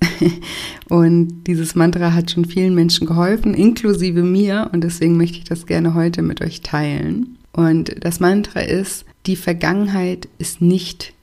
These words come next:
die Zukunft. Die Vergangenheit ist nicht die Zukunft."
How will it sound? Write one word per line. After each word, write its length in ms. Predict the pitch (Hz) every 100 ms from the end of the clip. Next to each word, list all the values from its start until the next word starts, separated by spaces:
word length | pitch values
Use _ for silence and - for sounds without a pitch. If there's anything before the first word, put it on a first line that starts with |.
| _
die 160 | - 170
Zukunft. 840 | 170 170 165 139 135 - - - - -
Die 80 | 170
Vergangenheit 960 | 175 165 165 196 226 220 214 214 220 -
ist 240 | 165 -
nicht 580 | 180 180 208 - - - -
die 220 | 165 170
Zukunft." 800 | 170 175 170 - - 165 - -